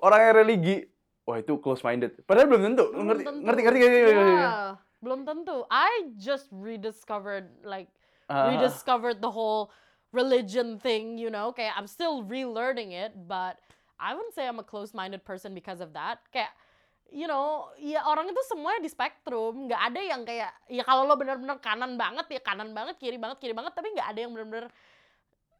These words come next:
Speaker 2: there, you know. Karena
Speaker 1: Ya,
Speaker 2: orang
Speaker 1: ya,
Speaker 2: yang
Speaker 1: ya.
Speaker 2: kayak gitu udah biasanya udah hatinya udah mati, emosinya udah mati, kayak judgementnya
Speaker 1: Ah,
Speaker 2: udah
Speaker 1: ya.
Speaker 2: mati. Gitu. Jadi kayak, ya gue merasa kalau orang yang open-minded itu nggak cuman yang selau-selau aja, yang kayak, "Ye, lo oke,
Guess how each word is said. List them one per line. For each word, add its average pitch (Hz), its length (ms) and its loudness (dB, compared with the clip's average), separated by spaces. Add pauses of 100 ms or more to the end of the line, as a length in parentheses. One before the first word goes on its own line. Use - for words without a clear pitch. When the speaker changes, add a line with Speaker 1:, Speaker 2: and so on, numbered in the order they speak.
(240)
Speaker 2:
there, 165 360 -18 (260)
you 233 160 -20
know. 269 340 -20 (340)
Karena 294 240 -12
Speaker 1:
Ya, 349 80 -2
Speaker 2:
orang 349 100 -6
Speaker 1:
ya, 349 60 -12
Speaker 2:
yang 349 80 -12
Speaker 1:
ya. - 60 -14
Speaker 2:
kayak 269 100 -8
gitu 262 180 -12
udah 285 160 -8
biasanya 233 380 -10
udah 285 140 -8
hatinya 220 260 -16
udah 233 140 -14
mati, 208 260 -18
emosinya 226 400 -16
udah 208 140 -16
mati, 185 260 -18
kayak 175 160 -14
judgementnya 214 400 -12
Speaker 1:
Ah, 294 80 -12
Speaker 2:
udah 208 80 -14
Speaker 1:
ya. 175 60 -12
Speaker 2:
mati. 175 300 -18 (760)
Gitu. 180 380 -20 (100)
Jadi 208 260 -16
kayak, - 300 -16
ya 220 240 -16
gue 285 200 -10 (120)
merasa 262 560 -10
kalau 214 240 -10
orang 220 240 -10
yang 233 160 -14
open-minded 196 580 -16
itu 190 240 -16
nggak 294 380 -10
cuman 175 340 -16
yang 170 220 -18
selau-selau 151 640 -12
aja, 202 260 -10
yang 185 220 -10
kayak, 180 160 -12 (400)
"Ye, 262 320 -2
lo 285 160 0 (160)
oke, 302 260 -2